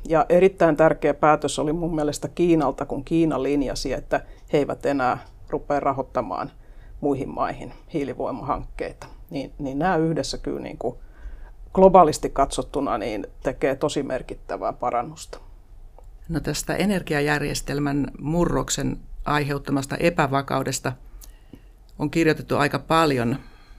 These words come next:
Speaker 2: Miten meidän pitäisi Suomessa vahvistaa meidän energiajärjestelmää?
Speaker 1: Monipuolinen energiajärjestelmä, niin kuin Suomella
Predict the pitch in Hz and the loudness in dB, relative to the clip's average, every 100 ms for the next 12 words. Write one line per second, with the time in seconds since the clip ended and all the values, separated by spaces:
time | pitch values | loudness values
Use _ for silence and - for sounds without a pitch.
0 | - 156 214 185 156 139 135 151 156 139 | -10 -6 0 2 2 0 -2 -4 -2 0
1 | 139 143 147 120 151 143 127 135 135 139 | 0 2 0 0 0 0 -2 -2 0 0
2 | 135 135 - 107 - 131 120 - 135 - | 0 -4 -2 -2 -2 -2 -2 0 0 0
3 | - 67 64 - - - - - - - | -4 -2 -2 -2 -4 -6 -10 -12 -14 -16
4 | - - - - - - - - - - | -18 -20 -20 -20 -20 -20 -20 -20 -20 -20
5 | - - - - 202 247 220 - 180 190 | -20 -20 -16 0 8 10 8 4 2 6
6 | 208 214 233 240 233 - - - 196 190 | 6 4 4 2 -2 -18 -12 -2 2 2
7 | 185 165 170 180 180 170 - 170 175 165 | 2 2 6 4 4 0 0 -2 0 -2
8 | 165 - - 175 160 156 170 | -2 -4 0 0 0 0 0